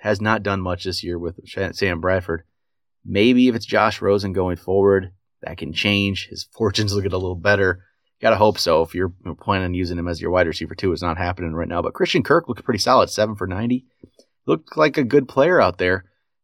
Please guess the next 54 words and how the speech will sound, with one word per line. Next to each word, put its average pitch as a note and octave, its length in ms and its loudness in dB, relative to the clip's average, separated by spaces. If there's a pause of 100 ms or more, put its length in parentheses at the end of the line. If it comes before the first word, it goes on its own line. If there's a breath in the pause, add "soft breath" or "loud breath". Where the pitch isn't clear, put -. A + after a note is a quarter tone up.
If G2+ 120 -18
he's B2 220 0
out C3 200 4
there C#3 100 4
on C3+ 80 2
their C3 100 4
waiver, C3 300 2
your A#2 140 -2
waiver C3+ 200 2
wire, G2+ 220 4
I - 20 2
think A2 220 -6
he's B2 240 -2
a A#2 40 -2
pickup A2 440 0
right E2 180 0
now. D#2+ 220 -4
Go G2 240 -6 (100)
find G#2 300 -2
Kirk. A2 400 -2 (520)
Maybe G#2+ 200 2
not B2 100 4
throw A#2+ 120 4
him A#2 80 4
in A2 40 2
your G2+ 120 0
lineup A#2 340 0
yet, F#2 160 2
but E2+ 100 -4
wait G#2 220 -2
and F#2 100 -12
see G#2+ 220 -6
what G2+ 180 -2
happens G2+ 600 -4 (120)
with F2+ 380 -4 (100)
Josh F#2 300 0
Rosen F#2+ 320 0
if F2+ 160 -10
Rosen F#2 280 -2
does F2+ 200 -2
get E2+ 160 -6
the E2 200 -6 (540)
starting G2+ 400 2
nod. E2 400 -4 (460)
Maybe G2 560 -2
that G2 260 2
improves G2 600 0
Kirk, A#2 400 -2
and E2+ 200 -8 (320)
he's G2+ 200 -8
an G2 220 4
interesting A2+ 720 -2
ad F#2+ 340 0
there. D#2+ 260 -2